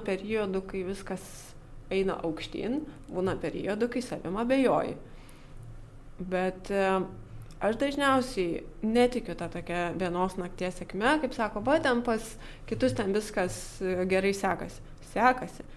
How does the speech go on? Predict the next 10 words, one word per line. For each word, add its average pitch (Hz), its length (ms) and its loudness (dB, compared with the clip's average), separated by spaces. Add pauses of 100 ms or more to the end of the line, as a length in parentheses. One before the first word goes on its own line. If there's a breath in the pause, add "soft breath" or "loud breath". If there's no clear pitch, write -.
(120)
nes 202 160 0
jie 196 100 0
dirba 208 520 4 (360 loud breath)
dešimt 277 440 4
kart 180 140 -2
daugiau 190 280 0
negu 185 240 -2
aš 175 240 -6 (160)
šiai 175 300 -4
dienai. 185 360 -4